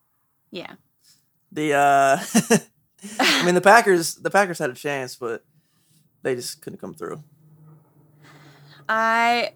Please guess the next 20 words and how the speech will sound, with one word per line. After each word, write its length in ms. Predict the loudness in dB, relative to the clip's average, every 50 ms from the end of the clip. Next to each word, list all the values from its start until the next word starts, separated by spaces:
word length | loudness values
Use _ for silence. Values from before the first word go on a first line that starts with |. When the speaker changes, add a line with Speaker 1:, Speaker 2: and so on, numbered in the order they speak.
| _ -6
Speaker 1:
I 160 | -4 -2 0 0
was 240 | 0 -2 -2 -6
surprised 720 | -10 -14 -12 -10 -10 -10 -6 -2 0 2 2 2 0 -4 -4
by 140 | -4 -4 -4
the 80 | -4 -6
Packers, 720 | -8 -10 -10 -10 -10 -12 -14 -12 -12 -12 -14 -14 -18 -20 _ _ _
but 680 | -2 0 0 0 0 -2 -4 _ _ -20 -20 -20 -20 -20 _ _ _ _ _ _ _ _ _ _ _ _ _ _ _ _ _ _ _ _ -4
Speaker 2:
I 60 | 0
mean, 180 | 2 4 4 6
Tom 240 | 6 6 6 6 6
Speaker 1:
I, 20 |
Speaker 2:
threw, 280 | 6 6 6 6 6 4
Speaker 1:
I 20 | 2
Speaker 2:
Tom 380 | 2 2 4 6 6 4 2
threw 320 | 0 0 2 2 2 2 0
three 240 | -2 -4 -4 -4 -2
picks. 260 | -2 -2 -2 -2 -4
You 120 | -8 -8
would 120 | -8 -8 -8
think 380 | -6 -6 -6 -6 -8 -12 -18